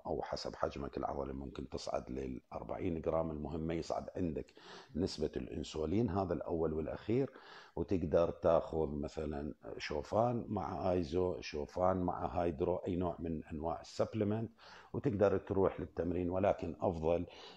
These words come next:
التمرين هو اللي يصير ما بعد الفطور وما بعد الغداء، وجبتين بيكون، آه، المركبات البروتينية والكربوهيدرات والهاي فل بالجسم، تعطي قوة أكثر. بس إذا هذا حيكون،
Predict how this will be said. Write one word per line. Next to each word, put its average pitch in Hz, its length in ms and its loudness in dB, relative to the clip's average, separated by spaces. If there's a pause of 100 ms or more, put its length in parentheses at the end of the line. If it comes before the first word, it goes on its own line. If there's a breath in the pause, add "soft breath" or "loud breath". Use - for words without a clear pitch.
التمرين 80 560 -2
هو 80 160 -2
اللي 76 120 -2
يصير 76 400 -4
ما 69 160 -4
بعد - 280 -6 (260)
الفطور 117 600 0 (120)
وما 82 240 -2
بعد 78 460 -2
الغداء، 76 580 -2
وجبتين 78 760 -4
بيكون، 73 580 -6 (140)
آه، 62 400 -4 (560 loud breath)
المركبات 73 760 -2
البروتينية 69 880 -4
والكربوهيدرات 69 960 -6
والهاي 64 280 -4
فل 120 240 2
بالجسم، 104 640 0 (140)
تعطي 78 320 0 (100)
قوة 78 340 2
أكثر. - 380 -2 (360 loud breath)
بس - 320 4
إذا 87 220 4
هذا 80 500 0 (500 loud breath)
حيكون، 78 720 -2